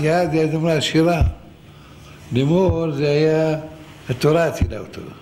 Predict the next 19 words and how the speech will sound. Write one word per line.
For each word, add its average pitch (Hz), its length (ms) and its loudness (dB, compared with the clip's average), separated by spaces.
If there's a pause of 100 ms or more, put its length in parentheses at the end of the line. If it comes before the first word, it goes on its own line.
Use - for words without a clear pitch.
(800)
שאין 139 240 0
התורה, 160 440 -2 (180)
זה 123 100 -6
משישה 147 320 -4
בסיוון. 156 440 -4 (600)
למדי 113 380 0
עמה 143 220 0
בשביעי 113 520 -4
של 120 80 0 (120)
פסח, 120 240 -4 (480)
וזמרת 156 460 0
יה, 180 180 -2 (300)
אמרת 127 320 -4
שירה. 160 360 0 (680)
זמר 131 220 2
לקדוש 156 300 0
ברוך 131 220 -6
הוא. 135 160 -2 (420)
הבוחר 123 440 2